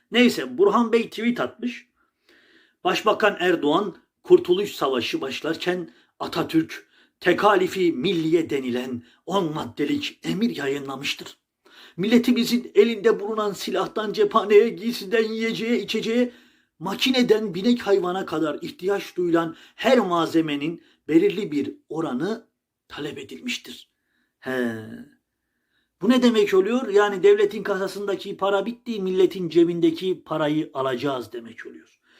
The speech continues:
İyi de Sayın Burhan Kuzu, e, siz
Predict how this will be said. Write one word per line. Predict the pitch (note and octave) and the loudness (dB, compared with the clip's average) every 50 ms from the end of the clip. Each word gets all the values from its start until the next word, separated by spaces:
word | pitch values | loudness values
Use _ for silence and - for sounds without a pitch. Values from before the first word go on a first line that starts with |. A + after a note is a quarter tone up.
| _ _ _ - | _ _ _ 0
İyi | A3 B3 A#3+ | 2 4 4
de | B3 A3+ G3+ - - - _ _ _ | 4 4 2 0 -6 -12 _ _ _
Sayın | _ - - G3 G3+ G#3 A3 A3 G3+ F#3 E3 E3+ | _ -6 0 2 2 2 2 0 -2 -4 0 2
Burhan | F#3 F#3 D#3 D#3+ D#3+ D#3 C#3+ C3 B2 | 2 2 2 2 -2 -4 -6 -10 -10
Kuzu, | C#3+ C3+ A#2+ B2 C3 A#2+ - _ _ _ _ _ _ _ _ _ _ _ | -10 -10 -8 -8 -8 -8 -10 _ _ _ _ _ _ _ _ _ _ _
e, | D#3+ C#3 | -8 -6
siz | C#3 - A3 A3+ F3 - - - | -4 -2 -2 -2 -4 -6 -10 -14